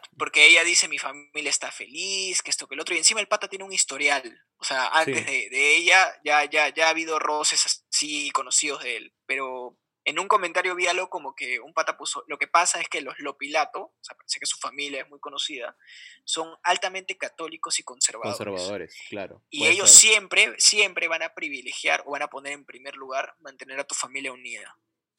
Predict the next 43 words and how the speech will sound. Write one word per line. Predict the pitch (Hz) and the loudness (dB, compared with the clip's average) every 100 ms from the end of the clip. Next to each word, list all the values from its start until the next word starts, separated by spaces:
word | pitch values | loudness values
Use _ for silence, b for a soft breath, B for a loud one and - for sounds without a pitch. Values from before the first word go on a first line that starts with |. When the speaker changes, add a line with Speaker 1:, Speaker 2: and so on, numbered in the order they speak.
| _ | _
Speaker 2:
Sí, | - 135 101 98 | -6 -4 -4 -6
Speaker 1:
Por | 98 | 2
Speaker 2:
lament-, | 127 | 2
Speaker 1:
sobre | 127 120 | 2 -2
todas | 151 156 147 | 2 2 2
las | 135 | 0
cosas. | - 131 - - - _ | -2 -2 -2 -2 -4 _
Speaker 2:
<laughs> | _ | _
lamentablemente | 135 120 113 131 143 147 151 | -6 -4 -2 0 0 2 4
Speaker 1:
Entonces, | |
eso | 147 | 4
Speaker 2:
el | 123 | 2
Speaker 1:
es | |
lo | - | 0
Speaker 2:
pensamiento | 113 123 120 139 135 123 107 98 95 - | -2 -4 -2 0 2 2 0 -2 -4 -6
ca-, | 104 104 - | -8 -8 -8
ultracatólico | 113 104 107 107 101 117 123 123 | -8 -6 -4 -4 -2 -2 -2 -4
conservador | 120 110 104 101 110 | -6 -4 -4 -2 -4
es | 113 | -6
así, | - 120 113 _ _ _ | -8 -8 -10 _ _ _
¿no? | 107 143 _ _ _ _ _ _ _ _ _ | -14 -14 _ _ _ _ _ _ _ _ _
Speaker 1:
Sí, | - 139 127 107 | -12 -12 -12 -14
Speaker 2:
En | 98 | -6
Speaker 1:
y | 110 | -2
Speaker 2:
todo | 113 | 0
el | |
Speaker 1:
es | 120 | 0
Speaker 2:
mundo. | 107 95 | -2 -4
Speaker 1:
muy | |
feo | - 190 - | -6 -8 -6
pensar | 156 147 - - - _ _ _ _ _ _ _ | -8 -2 -2 -2 -6 _ _ _ _ _ _ _
que, | - 131 - _ - | -6 -6 -10 _ -6
o | |
sea, | 143 - | -6 -4
simplemente | 160 160 165 - | -6 -6 -8 -8
por | 147 131 | -8 -6
ser | 156 | -6
muy, | 156 175 175 160 | -8 -12 -12 -12
muy | 160 | -6
católico | 165 160 165 156 147 | -6 -4 -4 -6 -8
tienes | 139 147 | -10 -12
que | 147 | -6
aceptar | 151 - 143 135 - | -6 -4 -2 -2 -4